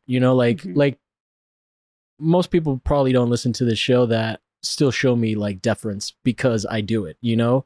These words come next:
Speaker 1: not because they're afraid that I'm gonna talk shit about them or anything like that, or not because they even wanna be on the show because they don't listen, but just because it's like, "Oh, this is a person that's out here hustling." And I think that when people see that, like, that goes a long way. You know, I mean, that's probably why I got in.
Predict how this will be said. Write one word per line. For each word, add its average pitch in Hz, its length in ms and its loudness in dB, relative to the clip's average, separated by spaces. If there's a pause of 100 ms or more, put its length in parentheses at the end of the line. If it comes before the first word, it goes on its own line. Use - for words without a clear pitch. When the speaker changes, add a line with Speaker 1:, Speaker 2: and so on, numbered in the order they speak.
(380)
Speaker 1:
not 143 240 0
because 147 240 0
they're 143 120 2
afraid 139 320 0
that 135 80 2
I'm 127 80 0
gonna 127 140 2
talk 123 240 -2
shit 147 220 2
about 131 340 0
them 131 180 2
or 127 40 2
anything 131 320 0
like 123 220 0
that, 165 260 0
or 147 100 2
not 156 160 0
because 165 240 0
they 170 80 4
even 151 180 4
wanna 147 180 4
be 147 100 4
on 143 80 4
the 135 60 2
show 185 220 2
because 143 200 2
they 131 80 2
don't 127 160 0
listen, 135 480 0 (580)
but 160 280 2
just 156 200 0
because 151 280 0
it's 147 120 4
like, 147 180 4
"Oh, 190 100 6
this 143 220 0
is 135 80 2
a 131 60 0
person 139 320 0
that's 123 140 0
out 120 160 -4
here 107 140 -4
hustling." 104 560 -4
And 139 120 0
I 135 60 -2
think 160 320 0
that 156 240 2
when 135 180 2
people 139 280 -2
see 139 280 -2
that, 123 380 -2 (460)
like, 120 220 0
that 135 260 -2
goes 107 220 -2
a 107 60 -4
long 98 240 -4
way. 71 300 -12
You 147 160 2
know, 151 60 2
I 151 120 -2
mean, 175 140 2
that's 151 280 0
probably 131 520 0
why 110 280 0
I 101 100 -2
got 98 200 -6
in. 101 160 -6